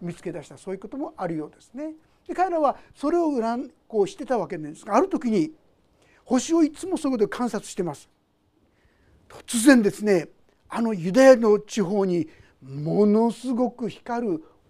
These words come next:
星を見つけたんですよね。まあ、もともと光が昇ったって書いてあります。まあ、いろんなですね、人が、あの、プラネタリウムでですね、合わせて、「あ、じゃあこれはこれとこれと木星と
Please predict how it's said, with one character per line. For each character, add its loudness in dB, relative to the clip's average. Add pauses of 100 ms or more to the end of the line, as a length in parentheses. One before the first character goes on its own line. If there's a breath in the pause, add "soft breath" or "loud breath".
(500)
星 -16
を -6
見 -12
つ -20
け -18
た -20
ん -20
で -20
す -20
よ -18
ね。 -10 (340)
ま -8
あ、 -10 (120)
も -8
と -10
も -4
と -8 (120 loud breath)
光 0
が -2
昇 2
っ 4
た -6
っ -8
て -18
書 -8
い -10
て -20
あ -20
り -20
ま -20
す。 -20 (1600)
ま 6
あ、 2
い 0
ろ 2
ん -2
な -2
で -2
す -12
ね、 -8
人 -4
が、 -2 (160 loud breath)
あ -16
の、 -10
プ -6
ラ 4
ネ -2
タ -6
リ -8
ウ -6
ム -10
で -12
で -12
す -12
ね、 -10
合 -6
わ 0
せ -10
て、 -10
「あ、 -4
じ -4
ゃ -2
あ -2
こ 0
れ 2
は 0
こ 0
れ -2
と -2
こ 0
れ 0
と -2
木 -6
星 -8
と 0